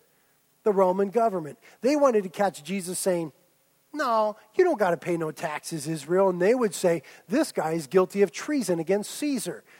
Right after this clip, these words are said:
They had him in a catch twenty-two. But Jesus is so smart, isn't he? I mean, he's a God of the universe. He's very smart.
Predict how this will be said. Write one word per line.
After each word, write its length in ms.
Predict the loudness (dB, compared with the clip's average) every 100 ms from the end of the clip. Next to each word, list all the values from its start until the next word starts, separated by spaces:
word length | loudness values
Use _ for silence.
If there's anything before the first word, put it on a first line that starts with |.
| _
They 120 | -8
had 180 | -6 -4
him 120 | -4
in 60 | -4
a 40 |
catch 340 | -4 -4 -4 -8
twenty-two. 580 | -6 -4 -4 -4 -4 -6 -14 -14
But 180 | -8 -8
Jesus 460 | -4 -4 -4 -6 -12
is 100 | -8
so 140 | -6
smart, 540 | -6 -8 -4 -2 -2 -8
isn't 220 | -6 0
he? 240 | 0 -2 -6 _ _ _ _ _
I 60 | -2
mean, 120 | 0
he's 120 | 0
a 60 | -2
God 260 | 2 4 4
of 80 |
the 100 | 0
universe. 640 | 0 2 2 2 -2 -6 -8
He's 140 | -12
very 280 | -6 -4 -4
smart. 600 | -4 -2 -2 -2 -10